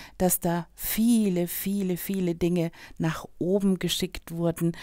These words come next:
und dass einiges hier tatsächlich losgeschickt worden ist. Aber die Karte fordert dich auch auf, dass du tatsächlich auf Zeichen schaust, auf,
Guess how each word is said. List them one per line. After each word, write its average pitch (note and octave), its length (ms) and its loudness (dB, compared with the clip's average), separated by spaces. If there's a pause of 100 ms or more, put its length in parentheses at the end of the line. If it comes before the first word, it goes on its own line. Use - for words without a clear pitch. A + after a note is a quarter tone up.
(300)
und D#3+ 420 0
dass - 260 -2 (120)
einiges E3+ 600 2
hier E3 360 0 (260)
tatsächlich - 880 -4
losgeschickt - 800 -2
worden D3 160 -10
ist. - 160 -8
Aber D#3+ 120 -4
die F3 120 -6
Karte - 380 4 (260)
fordert F#3+ 300 2
dich F3+ 160 0
auch E3 160 -4
auf, G#3+ 320 2
dass E3+ 200 -2
du E3+ 120 -6
tatsächlich E3 500 -4
auf D#3 120 -6 (100)
Zeichen F#3 640 0
schaust, - 480 -8 (360)
auf, D#3+ 420 -2